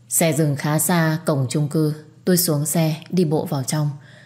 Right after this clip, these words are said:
Không biết hôm nay đèn kết phách có thêm được một chút tiến triển gì không? Nghĩ lại, tôi liền bước nhanh về, trong lòng có thêm một chút chờ mong.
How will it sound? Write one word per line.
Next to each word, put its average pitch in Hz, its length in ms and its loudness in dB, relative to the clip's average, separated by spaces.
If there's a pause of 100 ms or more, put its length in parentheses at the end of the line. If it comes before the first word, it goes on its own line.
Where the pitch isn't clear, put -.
Không - 160 0
biết 196 160 2
hôm 170 180 4
nay 156 240 2
đèn 139 260 0
kết 185 160 0
phách 214 200 -4 (400)
có 180 80 4
thêm 185 260 4
được 151 120 0
một 143 140 2
chút 220 200 -2
tiến 185 200 4
triển 156 260 0
gì 139 140 0
không? 175 440 0 (480)
Nghĩ 180 180 2
lại, 143 380 -2 (400)
tôi 175 120 4
liền 139 240 2
bước 190 180 -2
nhanh 165 200 2
về, 135 300 -2 (380)
trong 165 220 0
lòng 135 300 0 (120)
có 175 140 -2
thêm 180 180 2
một 143 140 -2
chút 208 220 -4
chờ 139 300 0
mong. 151 180 0